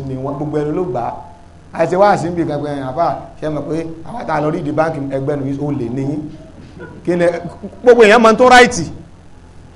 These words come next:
Ọlọ́run ní wọ́n máa ń sọ wípé, "إنما البيع مثل الربا، أحل الله البيع وحرم الربا."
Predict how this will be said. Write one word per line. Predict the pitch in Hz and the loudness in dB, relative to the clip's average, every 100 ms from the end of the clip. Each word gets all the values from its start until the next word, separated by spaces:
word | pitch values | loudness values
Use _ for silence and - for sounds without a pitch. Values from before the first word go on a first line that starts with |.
| - - - - - | -20 -20 -20 -20 -2
Ọlọ́run | 214 254 220 | 4 4 4
ní | 233 | 4
wọ́n | 233 233 | 4 4
máa | 220 220 | 2 2
ń | |
sọ | 208 | 2
wípé, | 214 208 220 226 | 2 2 2 2
"إنما | 208 175 | 0 0
البيع | 170 165 180 196 185 | 0 0 0 0 -2
مثل | 165 185 - 160 | -2 -4 -4 -4
الربا، | 156 151 196 175 156 - - - - | -4 -2 2 4 2 -2 -16 -10 -4
أحل | 175 247 220 | -2 0 2
الله | 202 185 208 208 190 | 0 2 2 2 2
البيع | 180 196 214 214 | -2 0 2 4
وحرم | 208 196 254 233 220 | 2 2 0 0 2
الربا." | 208 233 202 | 2 0 -2